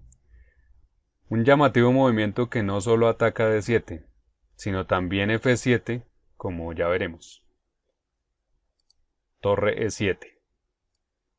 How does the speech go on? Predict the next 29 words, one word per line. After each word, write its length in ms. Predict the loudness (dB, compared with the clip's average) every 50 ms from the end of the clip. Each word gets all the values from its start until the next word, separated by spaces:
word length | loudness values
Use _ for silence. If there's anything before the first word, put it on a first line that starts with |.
| _ _ _ _ _ _ _ _ _ _ _ _ _ _ _ _ _ _ _ _ _
Y 120 | -2 0 2
vemos 340 | 4 4 4 2 2 2 2
la 180 | 2 2 2
magnífica 640 | 2 2 0 -2 -2 -4 -4 -4 -2 0 0 0 0
posición 400 | 0 -4 -4 -4 -4 -4 -2 0
blanca, 360 | 0 0 0 -2 -10 -16 -20 _ _ _ _ _ _
resultante 640 | -8 -6 -6 -4 -4 -4 -4 -2 -2 -2 0 2 4
del 160 | 4 4 4
sacrificio 600 | 2 0 0 0 -4 -6 -6 -6 -4 0 2 2
de 100 | 2 2
peón 320 | 0 -2 -2 -2 -4 -6
que 120 | -6 -6 -6
Fischer 380 | -6 -6 -8 -6 -6 -4 -4
ejecutó. 480 | -4 -4 -4 -6 -8 -10 -8 -8 -8 -8 _ _ _ _ _ _ _ _ _ _ _ _ _ _ _ _ _ _ _ _ _ _ _ _ _ _ -16
Estando 340 | -6 0 2 2 4 6 4
aquí, 300 | 4 4 2 2 4 4
ahora 340 | 4 4 4 4 4 4 2
solo 280 | 2 2 2 2 2
queda 220 | 2 2 2 2 2
continuar 500 | 0 -2 -4 -2 -4 -4 -2 -2 -2 0
de 160 | 0 0 2
la 160 | 2 0 -2
misma 500 | -2 -6 -6 -6 -6 -6 -6 -6 -8 -12 -20 _ _ _ _
fantástica 600 | -8 -6 -6 -6 -4 -6 -6 -6 -8 -8 -6 -6
manera. 360 | -4 -2 -2 -2 -4 -4 -8 _ _ _ _ _ _ _ _ _ _ _ _ _ _ _ _ _ _ -10
Alfil 600 | -8 -8 -8 -8 _ -4 -4 -2 -4 -6 -10 _ _ _ -2
por 160 | 0 2 2
F 220 | 2 2 0 -4
siete. 360 | -4 -2 -4 -4 -6 -8 -20